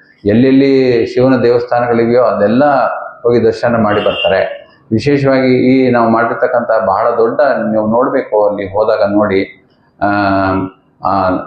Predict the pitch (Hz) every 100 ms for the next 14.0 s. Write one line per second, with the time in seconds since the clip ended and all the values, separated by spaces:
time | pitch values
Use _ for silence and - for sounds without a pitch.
0 | - - 113 117 113 135 170 170 143 147
1 | 123 123 120 120 113 104 98 92 101 107
2 | - 98 95 90 98 107 - _ _ _
3 | - 101 123 143 - 131 117 107 120 -
4 | 110 123 135 131 120 113 107 110 107 104
5 | 98 95 104 113 - _ _ _ - 120
6 | 147 147 143 131 123 120 104 - 107 113
7 | 117 98 127 147 135 143 127 107 - -
8 | - 135 143 135 123 117 113 113 110 117
9 | 117 98 117 120 107 139 151 147 143 120
10 | - 120 127 165 170 95 95 - 98 98
11 | - - 104 - 131 127 127 123 120 117
12 | 117 - 113 110 - _ _ - 95 117
13 | 131 131 120 107 95 92 95 95 -